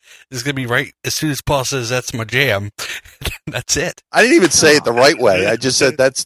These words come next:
Speaker 2: that's a jam."
Speaker 1: That's a jam.
Speaker 2: That's a jam.
Speaker 1: <laughs> That's a spicy meat jam. <laughs> But no, thank you guys for, uh, spending your Monday night in the late hours.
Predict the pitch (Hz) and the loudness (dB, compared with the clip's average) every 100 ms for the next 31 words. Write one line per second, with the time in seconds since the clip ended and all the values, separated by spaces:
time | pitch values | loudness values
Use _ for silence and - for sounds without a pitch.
0 | - 135 135 123 110 120 139 113 95 - | 0 0 2 -4 0 0 2 0 -4 -16
1 | _ _ _ _ - - 139 147 143 143 | _ _ _ _ -14 -6 -6 -4 -2 0
2 | 160 85 - - - 165 202 190 165 202 | 0 -2 -6 -12 2 2 4 2 6 6
3 | 202 156 120 110 151 151 - - - - | 8 6 2 -6 -4 -6 -8 -12 -12 -14
4 | 98 123 147 127 - 139 143 - 117 127 | -8 -6 -4 -4 -4 -4 -4 -4 -8 -6
5 | 165 120 104 107 90 90 151 - - 127 | -6 -6 -6 -4 -4 -8 -10 -10 -8 -10
6 | _ _ _ - 202 180 - 151 147 151 | _ _ _ -6 -2 -2 0 -2 -4 -4
7 | 147 131 127 - 127 117 107 107 - - | -2 0 -2 -4 -4 -2 -2 -2 -6 -6
8 | 117 110 110 107 104 101 101 - _ _ | -6 -6 -8 -6 -6 -6 -6 -8 _ _
9 | _ 113 107 95 104 107 110 98 101 117 | _ -12 -8 -6 -6 -2 -2 -2 -6 -8
10 | - | -12